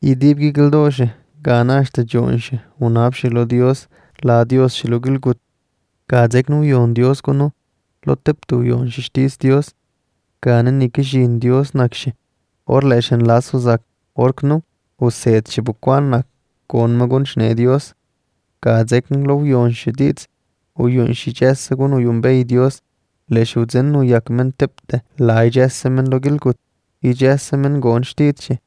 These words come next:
Ga dzekna lë' Dios uyu'nxi bx̱oz nc̲h̲o'b nak, x̱i'k uyak Melquisedec bx̱oz. Nki'n cho'bta lo xti's Dios, versículo tsi'bti'p axta versículo tsida.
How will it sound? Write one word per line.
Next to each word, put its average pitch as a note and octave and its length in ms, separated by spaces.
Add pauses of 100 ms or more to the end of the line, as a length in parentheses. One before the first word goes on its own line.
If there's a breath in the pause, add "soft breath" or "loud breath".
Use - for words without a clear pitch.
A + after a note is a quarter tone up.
(600)
Ga A2+ 220
dzekna B2+ 300
lë' B2 180
Dios B2+ 300
uyu'nxi B2 520 (200)
bx̱oz - 420
nc̲h̲o'b C3+ 380
nak, A#2 200 (460)
x̱i'k - 240
uyak C3 380
Melquisedec A#2+ 720 (160)
bx̱oz. A#2+ 420 (1600)
Nki'n A#2+ 480
cho'bta C#3+ 440
lo C#3 140
xti's C#3 380
Dios, C#3 320 (800)
versículo B2+ 640 (160)
tsi'bti'p - 560 (120)
axta - 380
versículo A#2+ 540
tsida. A#2+ 360